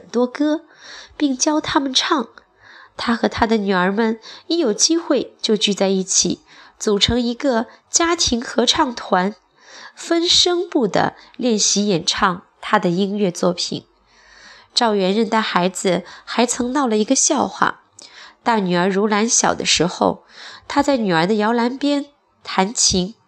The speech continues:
小如兰一开始跟着音乐在船上哼，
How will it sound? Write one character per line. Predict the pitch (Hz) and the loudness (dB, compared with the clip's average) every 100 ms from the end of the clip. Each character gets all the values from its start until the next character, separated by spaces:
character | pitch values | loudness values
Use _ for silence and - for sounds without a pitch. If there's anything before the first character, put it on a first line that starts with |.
| _ _ - - - - | _ _ -20 -18 -16 -6
小 | - 262 | 0 2
如 | 254 311 | 2 0
兰 | 302 277 302 302 | 0 0 0 -2
一 | 294 | -2
开 | - - 359 | -2 0 2
始 | 359 - - - - - | 4 4 2 -2 -10 -4
跟 | 320 320 | -2 0
着 | 277 | 0
音 | 277 294 311 | 0 0 0
乐 | 269 - - | 0 -2 -6
在 | - 220 | -4 -2
船 | 190 - 165 | 0 0 2
上 | - 220 | 2 0
哼， | 208 - 294 | -2 -2 -2